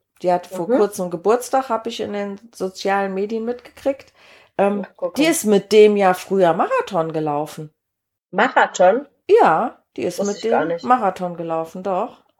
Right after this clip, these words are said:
Speaker 2: Herrlich.
Speaker 1: Die war richtig gut drauf. Ja, aber der
Speaker 2: Mhm.
Speaker 1: hat sich natürlich damals auch schon einen Mops ausgesucht, der, ähm, recht gesund ist. Das war eine, war echt eine Süße.
Speaker 2: Mhm.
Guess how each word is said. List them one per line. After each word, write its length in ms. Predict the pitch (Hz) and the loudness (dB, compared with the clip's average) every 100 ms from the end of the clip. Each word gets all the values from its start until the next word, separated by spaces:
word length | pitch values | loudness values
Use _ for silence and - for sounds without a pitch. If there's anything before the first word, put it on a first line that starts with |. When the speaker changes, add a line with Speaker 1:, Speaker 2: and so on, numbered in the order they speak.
| _ | _
Speaker 2:
Herrlich. 400 | 294 294 277 269 | -2 -2 -4 4
Speaker 1:
Die 220 | 339 320 | 6 8
war 260 | 208 180 165 | 8 6 2
richtig 440 | 180 - 240 - | -4 -6 -10 -10
gut 220 | 165 175 | -10 -10
drauf. 680 | - - 415 294 - - - _ _ _ _ _ _ - | -10 0 2 2 -2 -10 -20 _ _ _ _ _ _ -4
Ja, 280 | 165 254 370 - - | 0 0 -2 -14 0
aber 320 | 185 202 240 | 4 6 6
der 140 | 240 | 6
Speaker 2:
Mhm. 40 | 214 | 4
Speaker 1:
hat 160 | 202 220 | 2 0
sich 140 | 233 | -4
natürlich 520 | 240 233 214 208 214 | -2 0 0 -2 -2
damals 340 | 185 170 185 202 | -4 -2 -2 -4
auch 140 | - | -8
schon 200 | - 202 | -6 -6
einen 60 | 196 | -2
Mops 240 | 190 190 - | -4 -4 -6
ausgesucht, 880 | 156 175 - 214 202 226 247 - - | -4 -4 -8 -10 -8 -10 -10 -12 -4
der, 460 | 196 196 202 196 | -2 0 -2 -2
ähm, 520 | 190 196 202 202 202 196 - _ _ _ _ _ _ _ | -4 -6 -8 -10 -12 -14 -20 _ _ _ _ _ _ _
recht 380 | 196 208 - - | 2 2 0 -6
gesund 420 | 202 202 214 196 | 0 2 2 0
ist. 420 | 95 123 - - _ _ _ _ | -8 -10 -14 -20 _ _ _ _
Das 180 | 214 202 | -4 2
war 140 | 185 | 4
eine, 260 | 190 185 180 | 4 2 2
war 220 | 175 - | 2 4
echt 240 | 185 - | 0 -4
eine 120 | 190 180 | -6 -4
Süße. 420 | 185 165 147 143 | -2 -2 -2 -6
Speaker 2:
Mhm. 220 | 151 160 | -10 -18